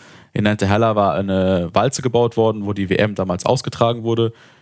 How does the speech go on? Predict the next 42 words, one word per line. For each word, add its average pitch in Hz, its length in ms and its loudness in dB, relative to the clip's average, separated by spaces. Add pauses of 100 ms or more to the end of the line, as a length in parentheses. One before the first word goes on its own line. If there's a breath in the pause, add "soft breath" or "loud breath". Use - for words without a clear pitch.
(100)
Wir 101 100 -4
kamen, 107 260 -2
glaub 101 220 0
ich, - 320 -8
einen 104 140 -4
guten 123 240 -4
Monat 110 320 0
vor 120 260 0
dem 120 120 -2
eigentlichen 98 360 -2
Wettkampf 107 400 -2
dort - 240 -2
an 160 240 0 (720)
und 92 240 -2
waren 95 140 2
dann 95 100 -4
im 90 140 -6
Athletencamp 110 580 -2
mit 98 120 -8
den 92 80 -4
ganzen 92 220 -2
anderen 107 220 0
Nationen. 104 560 -2 (500 soft breath)
Und 98 220 -2
es - 80 -4
war 87 60 0
natürlich 95 420 -2
ein 90 120 -8
Traum, 90 360 -2
der 82 140 0
für - 100 -10
mich 85 240 -6
wahr 85 160 0
wurde, 85 220 -4
keine 87 260 -2
Frage. 85 380 0
Also 82 160 -4
davon 90 280 -2
hab 85 120 -8
ich - 80 -14
immer 90 160 -6
geträumt. 85 580 -6